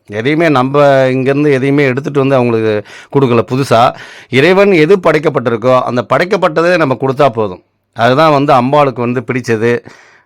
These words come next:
ஆனா நிறைய பேர் எதை வாங்குறதுங்க, இதை வைக்கலாமா, அதை வைக்கலாமா, உங்களுக்கு மனசுல என்ன தோணுதோ அதை வச்சு கும்பிடுங்க. அம்மா வந்து நிச்சயமா உங்களுக்கு வந்து அதுக்குண்டான, அதுக்குண்டான இது வந்து உங்களுக்கு தருவாங்க. அம்மாவுக்கு பிடிச்சது இது அதுன்றதெல்லாம் இல்ல.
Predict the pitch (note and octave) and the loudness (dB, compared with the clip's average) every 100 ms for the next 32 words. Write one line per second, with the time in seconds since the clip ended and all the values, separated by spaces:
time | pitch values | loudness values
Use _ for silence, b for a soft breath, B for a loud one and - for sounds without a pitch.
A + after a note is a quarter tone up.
0 | _ C#3+ F3+ E3 D#3+ F3+ E3 D#3+ D3 C#3+ | _ -2 2 2 2 0 2 2 4 4
1 | D3+ D3+ C#3 C3+ A#2+ C3 C3 C3 C3 C3 | 2 2 2 -2 -2 -2 -2 -2 -2 0
2 | B2+ B2+ B2+ B2 B2 A#2 B2+ B2 C3+ B2 | 0 2 0 0 -2 -2 -4 -2 -2 -2
3 | A#2 B2+ F3+ G3 E3 C#3+ F#3+ E3 D3+ D#3+ | 0 0 0 0 0 2 0 0 0 0
4 | F3+ C#3 C3+ F3 D3+ C#3 A#2+ G#2 A2+ D#3 | 0 -2 -4 -6 -4 -2 -2 -2 0 2
5 | D#3+ C#3+ F3 F3 D3 C#3 E3+ E3+ E3+ C#3 | 2 2 -2 -2 -2 -2 -4 0 2 0
6 | B2+ B2+ C3 G3 - B B B C#3+ C#3 | -2 -4 -2 -4 -6 B B B 2 2
7 | D#3 D3 C3+ A#2+ G#2+ G#2 G2 G2 - B2+ | 0 2 2 2 0 -2 -2 -4 -6 -4
8 | B2+ C3 C3+ B2+ B2 D3+ C#3+ C3 E3+ C3 | -2 -2 0 0 0 0 0 2 0 0
9 | A#2 A2+ A#2+ A#2 F2 - _ _ b b | 0 -2 2 0 0 -12 _ _ b b
10 | b G#2 C3 D#3 C#3 A#2+ D3 D3+ D#3 C3 | b -2 2 2 0 -4 -4 -2 -2 -2
11 | B2+ D#3 C3 B2 B2 A#2+ A2+ A#2 G2+ F2+ | 0 2 2 0 -2 -2 0 0 0 -4